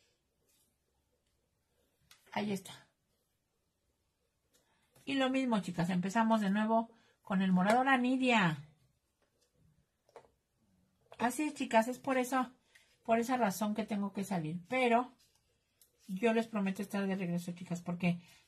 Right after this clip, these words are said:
ni tengo para solventar estar fuera, chicas, porque ustedes saben, saben bien, gracias, chiquitilla. Ustedes saben bien que salir, chicas, es, pues, a tener gastos que no,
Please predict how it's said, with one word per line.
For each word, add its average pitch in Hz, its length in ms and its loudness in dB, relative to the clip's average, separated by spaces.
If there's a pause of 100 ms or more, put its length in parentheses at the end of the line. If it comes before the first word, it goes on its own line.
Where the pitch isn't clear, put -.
ni 214 200 2
tengo 320 360 0
para 240 220 4
solventar 196 520 0
estar 233 260 0
fuera, 196 380 0
chicas, 214 320 -4
porque 185 260 -4
ustedes 254 320 -2
saben, 220 380 0 (480)
saben 262 440 2
bien, 240 220 2
gracias, 269 380 2
chiquitilla. 175 560 -2 (540)
Ustedes 285 340 2
saben 294 240 6
bien 262 160 2
que 269 120 2
salir, 233 380 0
chicas, 254 480 -2 (880)
es, 240 320 2 (360)
pues, 220 280 2
a 208 160 -2
tener 233 380 0
gastos 240 380 2
que 185 120 -4
no, 196 500 2